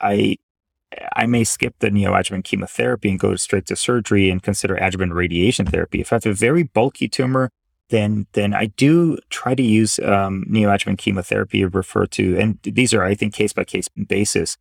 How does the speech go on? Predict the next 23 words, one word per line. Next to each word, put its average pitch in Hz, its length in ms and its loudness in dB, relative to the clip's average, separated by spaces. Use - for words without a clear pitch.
uh, 92 140 2
discussion 98 520 0
at 90 80 -4
tumor 117 260 0
boards 98 380 2
and 92 100 -4
seeing, 95 360 0
uh, 85 240 0
what 92 200 -2
we 98 140 -2
can 92 180 -2
do. 104 240 2
But, 90 180 -4
uh, - 60 2
cisplatin 170 520 0
is 151 220 -2
effective 127 400 -2
in 107 100 -2
some 120 260 -4
squams, 123 440 -2
but 110 180 -2
not 123 200 2
all. 127 340 0